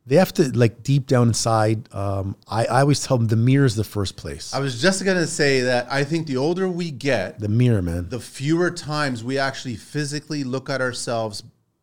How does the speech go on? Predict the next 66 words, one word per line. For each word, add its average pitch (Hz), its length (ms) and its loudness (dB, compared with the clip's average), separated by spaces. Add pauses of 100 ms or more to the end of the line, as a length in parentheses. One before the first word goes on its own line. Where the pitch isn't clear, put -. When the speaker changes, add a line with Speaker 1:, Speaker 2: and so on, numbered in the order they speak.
(360)
Speaker 1:
Yep. 151 200 -4 (100)
Speaker 2:
naked. 143 580 0
Just 175 180 0
Speaker 1:
Yep. 165 60 -2
Speaker 2:
like, 156 160 2
listen, 160 320 0
stop, 170 340 -2
take 156 160 -4
a 151 40 -10
break, 123 400 -6 (120)
Speaker 1:
Yep. 117 160 -4
Speaker 2:
and 117 200 -4
look 156 180 -2
at 160 80 -2
yourself 143 320 -6
in 131 80 -8
the 127 60 -8
na-, 131 180 -8
and, 127 200 -10
and 127 160 -6
then 123 160 -4
realize, 131 400 0 (200)
"Hang 190 180 -10
on, 92 180 -10
I'm 170 140 -10
not 214 220 -12
twenty 123 380 -10
anymore. 87 380 -16 (100)
Speaker 1:
That's - 140 -18
right. 156 300 0
Speaker 2:
I, 127 60 -6
I'm 127 160 -6
not 143 260 -6
physically 135 640 -6
in 123 80 -4
my 117 180 -6
prime 120 420 -8
anymore." 90 500 -10 (260)
And 123 200 -6
then 123 320 -4
they, 123 200 -4
they 123 200 -12
kinda 180 420 -10 (300)
don't 143 200 -6
see 220 220 -2
it, 262 140 -4
so - 120 -8
they 147 100 -2
get 127 160 -4
dressed 156 280 -6
really 131 160 -4
quick, 196 340 -6
throw 151 240 -4
on 143 140 -4
the 123 80 -6
pants, 147 420 -6
throw 135 180 -6
on 127 160 -6
the 117 60 -8
jogging 135 300 -6
pants, 127 240 -10
throw 139 100 -8
on 127 100 -8
the 120 60 -10
baggy 117 300 -6
shirt, 143 340 -8